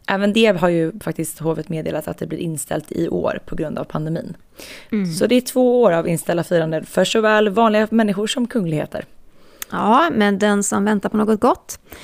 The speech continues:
Speaker 2: Två år av inställda, inställda födelsedagsfiranden och coronarestriktioner. Jo, det har vi ju upplevt. Men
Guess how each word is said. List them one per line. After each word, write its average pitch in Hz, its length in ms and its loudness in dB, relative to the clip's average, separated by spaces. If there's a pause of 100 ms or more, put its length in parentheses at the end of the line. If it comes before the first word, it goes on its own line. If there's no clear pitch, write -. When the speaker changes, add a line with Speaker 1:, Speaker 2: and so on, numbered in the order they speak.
(300)
Speaker 2:
Två 262 500 2
år 233 100 6
av 214 140 2
inställda, 202 560 -2 (340)
inställda 226 640 2
födelsedagsfiranden 180 1000 -4
och - 160 -10 (180)
coronarestriktioner. 190 1600 -6
Jo, 208 520 -2
det 202 200 -4
har 214 160 -4
vi 175 100 -6
ju 180 100 -4
upplevt. - 540 -12 (340)
Men 226 360 2